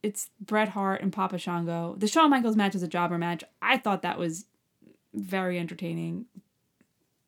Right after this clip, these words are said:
But he was a jobber match, so we can't really consider that at all. And then there's the mixed tag.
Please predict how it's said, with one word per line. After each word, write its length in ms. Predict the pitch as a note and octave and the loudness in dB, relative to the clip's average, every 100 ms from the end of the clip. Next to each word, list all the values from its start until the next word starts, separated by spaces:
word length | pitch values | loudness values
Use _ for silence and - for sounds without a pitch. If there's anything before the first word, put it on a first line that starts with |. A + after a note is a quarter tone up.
| _ _ _ _ | _ _ _ _
But 580 | - F#3+ F3+ E3+ E3+ E3+ - _ _ _ _ - | -8 -6 -4 -6 -6 -8 -12 _ _ _ _ -6
he 160 | G#3 | -4
was 100 | A3 | -2
a 60 | F#3+ | -2
jobber 260 | F#3 G3+ | -2 -4
match, 240 | - - G3+ | -4 -6 -4
so 100 | G3 | 0
we 100 | G3+ | 0
can't 220 | G#3 F#3 | 0 -2
really 260 | F3 E3+ D#3+ - | -2 -4 -6 -6
consider 320 | F#3 E3+ E3+ | -6 -4 -4
that 140 | E3+ - | -4 -2
at 80 | |
all. 220 | E3 F3+ - - - | -2 -4 -8 -20 -6
And 100 | A3+ | 4
then 140 | A3+ G#3+ | 6 6
there's 240 | G3+ F#3 | 4 2
the 100 | F3+ | 0
mixed 280 | D#3+ - - | -4 -6 -12
tag. 280 | - - | -14 -14